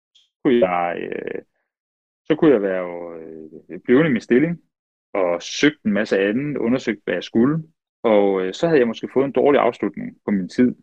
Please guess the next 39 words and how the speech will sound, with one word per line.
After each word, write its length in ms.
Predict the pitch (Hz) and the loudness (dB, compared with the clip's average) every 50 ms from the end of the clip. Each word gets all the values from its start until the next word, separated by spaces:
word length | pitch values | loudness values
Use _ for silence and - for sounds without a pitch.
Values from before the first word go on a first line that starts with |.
| _ _ _ - | _ _ _ -8
øh, 280 | 104 95 92 90 90 90 | -6 -4 -4 -4 -4 -6
hos 140 | - - | -6 -4
min 100 | - 98 | -4 -2
tidligere 260 | - - 117 117 107 95 | 2 4 4 6 6 6
arbejdsgiver, 480 | 104 113 110 - - 95 95 95 95 - _ _ _ _ _ _ _ _ _ _ - | 6 4 0 -2 -4 -2 -2 -2 -4 -6 _ _ _ _ _ _ _ _ _ _ -4
fordi 320 | 127 - - 165 165 - - | -2 0 2 2 2 2 2
jeg 100 | 113 107 | 2 2
lige 120 | 123 131 | 0 0
pludselig 280 | - 127 123 123 - 104 | 0 -2 -2 -2 2 2
var 100 | 107 107 | 2 0
et 60 | - | 0
sted, 280 | - - 120 127 139 143 135 | 0 2 2 2 2 2 -2
hvor 160 | 113 110 107 | -4 -4 -2
jeg 100 | 104 104 | -2 -2
ikke, 140 | 113 113 - _ _ _ _ _ - | -4 -6 -8 _ _ _ _ _ -8
øh, 420 | 117 110 104 98 95 95 95 92 - - | -6 -4 -2 -2 -2 -4 -4 -6 -8 -10
havde 180 | - - 120 127 | -8 -6 -2 0
lyst 220 | 160 185 - - | 0 0 0 0
til 80 | - 92 | -2 -2
at 80 | 82 | -2
være. 240 | 80 76 76 78 76 - _ _ _ _ _ _ _ _ _ _ _ - | -4 -8 -10 -12 -12 -14 _ _ _ _ _ _ _ _ _ _ _ -8
Og 120 | 98 95 - _ _ _ _ _ _ _ _ _ - | -6 -6 -8 _ _ _ _ _ _ _ _ _ -2
det 100 | 180 165 | -2 -2
synes 240 | - 151 139 - | -2 -6 -4 -2
jeg, 80 | 120 104 | 0 0
der 60 | 101 | 0
er 40 | 98 | 0
en 80 | 95 95 | 0 0
ærgerlig 240 | 95 107 123 123 | 0 0 0 -2
situation. 420 | - - - - - - 113 107 110 | -4 -10 -16 -16 -12 -12 -10 -10 -10
Det 100 | 110 - | -12 -8
tror 180 | - 147 143 | -2 0 2
jeg, 60 | 131 110 | 4 4
der 60 | 104 | 2
er 60 | 98 | 2
rigtig 240 | 110 120 - - 113 | 0 -2 -2 -2 -4
mange, 240 | 101 101 104 120 117 | -4 -2 -4 -4 -6
der 80 | 113 - _ _ | -8 -10 _ _
gør. 180 | - 113 117 | 0 0 0